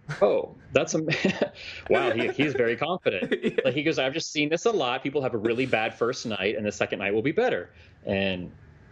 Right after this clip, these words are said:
Speaker 1: so I gave it a second shot, and the second night, it was the most magical thing, one of the most magical things I've ever experienced. Like, I was hanging out in this realm, and it was like,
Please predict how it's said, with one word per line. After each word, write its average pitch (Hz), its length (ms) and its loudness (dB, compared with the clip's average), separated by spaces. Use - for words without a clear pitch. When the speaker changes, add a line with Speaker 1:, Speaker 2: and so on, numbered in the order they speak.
Speaker 1:
so 92 480 2
I 110 80 4
gave 113 200 2
it 127 60 2
a 123 40 0
second 131 320 -2
shot, 160 420 0
and 98 140 -2
the 92 60 -4
second 123 380 -2
night, 131 480 0
it 110 180 2
was 87 540 0
the 107 100 6
most 98 260 0
magical 104 960 0
thing, 104 520 0
one 139 220 0
of 185 40 0
the 165 60 0
most 139 180 -2
magical 110 340 0
things 98 220 -2
I've 85 100 -2
ever 90 180 2
experienced. 85 680 -2
Like, 110 140 4
I - 20 2
was 110 140 2
hanging 135 280 0
out 123 240 -2
in 107 160 -2
this 101 340 -2
realm, 110 580 0
and 101 480 0
it 139 120 6
was 127 120 0
like, 127 280 -2